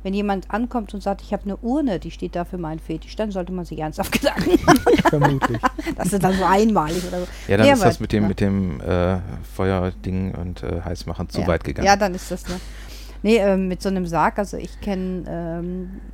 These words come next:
Speaker 1: Bekannte von mir haben sich so eine Box gebaut. Äh, die ist nicht wirklich groß,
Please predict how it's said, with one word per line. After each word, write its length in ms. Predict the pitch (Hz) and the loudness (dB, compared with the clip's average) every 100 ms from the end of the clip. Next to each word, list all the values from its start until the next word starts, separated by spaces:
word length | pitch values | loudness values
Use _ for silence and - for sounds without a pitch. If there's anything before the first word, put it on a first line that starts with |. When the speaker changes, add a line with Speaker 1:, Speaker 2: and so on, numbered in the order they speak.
| - - - - - - | -16 -14 -14 -14 -16 -16
Speaker 1:
Bekannte 380 | - 214 254 269 | 0 0 0 -4
von 240 | 254 233 | -4 -4
mir 300 | 220 220 202 | -2 -4 -2
haben 260 | 190 190 180 | -2 -2 -6
sich 200 | 185 - | -8 -10
so 140 | - | -8
eine 140 | 170 165 | -8 -4
Box 340 | 185 - - | -4 -6 -10
gebaut. 480 | - 262 311 427 - - - - - - - | -6 -4 -4 -4 -10 -16 -14 -14 -14 -16 -10
Äh, 240 | - 190 190 | -6 -4 -4
die 80 | |
ist 80 | 196 | 0
nicht 180 | 233 - | 0 0
wirklich 300 | 196 170 - | -6 -6 -8
groß, 420 | 196 277 392 - | -4 -4 -4 -12